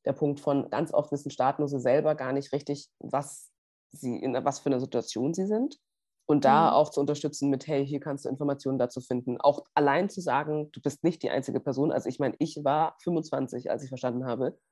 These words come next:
Speaker 1: dass es in Deutschland hundertsiebzehntausend Personen gibt, weil niemand schaut sich diese, <laughs> vom Statistischen Bundesamt
Speaker 2: <laughs>
Speaker 1: diese Zahlen an, ausländische Bevölkerung, und guckt dann, wo Staatenlos und ungeklärt, äh, steht, also als Privatperson.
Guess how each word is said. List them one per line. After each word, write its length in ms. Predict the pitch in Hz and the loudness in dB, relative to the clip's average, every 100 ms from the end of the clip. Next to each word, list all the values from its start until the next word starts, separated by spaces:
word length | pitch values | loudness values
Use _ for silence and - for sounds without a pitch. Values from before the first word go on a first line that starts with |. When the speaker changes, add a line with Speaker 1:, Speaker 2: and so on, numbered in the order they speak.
| _ - | _ -6
Speaker 1:
dass 120 | 135 | -2
es 40 | |
in 100 | 139 | 2
Deutschland 300 | 135 135 139 | 2 2 -2
hundertsiebzehntausend 880 | 143 151 135 - 147 - 131 143 127 | 0 0 -2 -4 -6 -4 -4 -4 -4
Personen 300 | 131 120 120 | -8 -6 -6
gibt, 160 | 120 - | -4 0
weil 160 | 139 - - - | 0 0 -16 -4
niemand 400 | 147 165 165 170 | 2 4 2 0
schaut 360 | - 151 147 151 | -2 2 2 0
sich 400 | 135 143 147 - - | -2 -2 -4 -14 -4
diese, 280 | 135 123 - | -2 -2 -2
<laughs> 320 | 156 - - - - | -2 2 0 0 -8
vom 300 | - 151 139 | 4 6 6
Statistischen 520 | 147 160 175 170 156 | 2 2 2 0 0
Bundesamt 500 | 151 160 175 131 139 | 4 4 4 4 2
Speaker 2:
<laughs> 0 | |
Speaker 1:
diese 220 | 139 139 143 | -4 -6 2
Zahlen 360 | 160 170 143 | 6 6 6
an, 180 | - 147 | 2 0
ausländische 460 | 147 151 156 147 151 | 2 2 2 0 -6
Bevölkerung, 600 | 143 165 160 160 147 151 | -2 2 4 4 2 0
und 140 | 143 | -2
guckt 220 | 143 165 - | -4 -6 0
dann, 240 | 139 156 | 0 2
wo 140 | 143 147 | 0 -2
Staatenlos 440 | 147 135 - 143 | 0 -2 -2 -6
und 60 | - | -2
ungeklärt, 460 | 156 151 - 120 - | 0 0 0 -4 -4
äh, 180 | - - | -8 -6
steht, 180 | - - | -6 -4
also 140 | - | 2
als 160 | 110 - | 2 2
Privatperson. 760 | 120 123 127 139 - 123 196 | -2 -2 -2 -4 -2 -2 -4